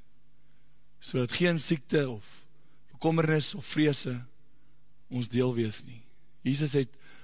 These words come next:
'n volkome prys betaal, sodat ek so met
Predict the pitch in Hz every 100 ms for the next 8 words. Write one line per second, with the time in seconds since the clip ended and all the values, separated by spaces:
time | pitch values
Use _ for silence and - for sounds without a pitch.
0 | - - 139 - 180 185 170 156 156 139
1 | 127 120 113 123 - - - - - -
2 | - - - - - - - - - 135
3 | 127 165 165 - - - 170 165 156 -